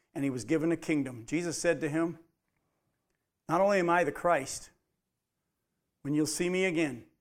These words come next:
is when I come, well, I'm gonna be at the right hand of the power of God, and I'm gonna be coming in the clouds of heaven."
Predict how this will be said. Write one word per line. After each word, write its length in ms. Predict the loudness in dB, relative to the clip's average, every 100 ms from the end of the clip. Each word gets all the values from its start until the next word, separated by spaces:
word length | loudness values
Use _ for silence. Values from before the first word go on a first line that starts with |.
| _ _
is 160 | -10 -6
when 140 | -4
I 80 | -4
come, 480 | -6 -4 -2 -2 -4 _ _ _ _ -8
well, 120 | -2
I'm 60 |
gonna 100 | 0
be 140 | 4 2
at 80 | 4
the 80 |
right 180 | 2 4
hand 220 | 2 0
of 40 | -2
the 60 |
power 380 | -4 0 2 2
of 80 | 0
God, 320 | -2 -2 -8 -18 _ _ _ _ _ -10
and 120 | -4
I'm 80 | -4
gonna 100 | -2
be 100 | -4
coming 260 | -2 -2
in 80 | -4
the 60 | -6
clouds 340 | -4 -4 -4
of 60 | -8
heaven." 320 | -8 -8